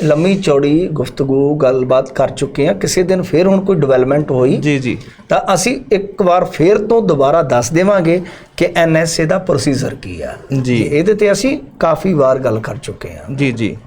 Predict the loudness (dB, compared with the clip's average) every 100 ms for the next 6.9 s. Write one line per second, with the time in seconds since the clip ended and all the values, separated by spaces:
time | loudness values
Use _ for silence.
0 | -20 -6 -2 -2 -2 -2 -2 -2 -2 -2
1 | -2 -2 -2 -2 0 0 2 0 0 0
2 | 0 -2 -6 -12 -6 -2 0 0 2 0
3 | 0 -2 -2 -2 -2 -2 0 0 0 0
4 | 0 -2 -4 -4 0 0 2 0 -4 -8
5 | -20 -20 -20 -20 -20 -20 _ _ _ _
6 | -4 -2 0 0 2 2 2 0 -4